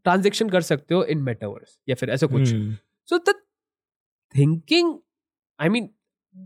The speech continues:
Speaker 1: the thought process of behind this is फिजिकल वर्ल्ड में जो पैसा आप डाल रहे हो,
Speaker 2: हम्म।
Speaker 1: राइट? अब वो आपसे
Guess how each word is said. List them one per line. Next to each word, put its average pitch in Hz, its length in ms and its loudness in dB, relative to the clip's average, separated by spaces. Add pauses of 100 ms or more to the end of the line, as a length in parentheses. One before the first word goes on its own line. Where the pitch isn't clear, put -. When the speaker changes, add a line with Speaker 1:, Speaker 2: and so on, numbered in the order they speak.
(260)
Speaker 1:
the 220 100 0
thought 240 240 2 (140)
process 262 280 0
of 175 300 -2
behind 208 300 2
this 240 280 -2
is 302 160 0 (1120)
फिजिकल 339 540 2
वर्ल्ड 247 360 4
में 240 200 2
जो 240 140 2
पैसा 196 380 0
आप 214 300 2 (120)
डाल 156 460 2
रहे 131 360 0
हो, 101 280 -14 (100)
Speaker 2:
हम्म। 123 320 -2
Speaker 1:
राइट? 180 360 2 (320)
अब 196 140 0
वो 247 120 0
आपसे 220 760 -2